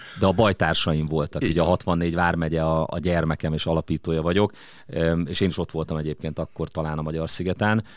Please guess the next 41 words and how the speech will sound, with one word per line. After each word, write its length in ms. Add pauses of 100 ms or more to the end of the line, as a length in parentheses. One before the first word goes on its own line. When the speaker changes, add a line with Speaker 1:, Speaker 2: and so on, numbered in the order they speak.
(200)
Speaker 1:
Ez 300
történt, 440
nyilván 220
nem 140
ott, 360
ö, 180
ahol 260
ez 140
történt, 540
ö, 240
viszont, 460
ö, 260 (280)
ö, 240
éppen 260
ide 120
akartam 400
kiukadni. 540
Tehát, 280
hogy 260 (360)
ugye 180
ezek 180
nagyon 280
nehéz 320
kérdések 500
számomra, 480
mint, 280
ö, 140
pártelnök, 640
frakcióvezető, 800
mert, 380
ö, 300 (380)
ö, 200
mi 160
ugye 160
végül 380
azt 200
mondtuk, 340
hogy, 280
hogy 240
gyakorlatilag 680
a, 180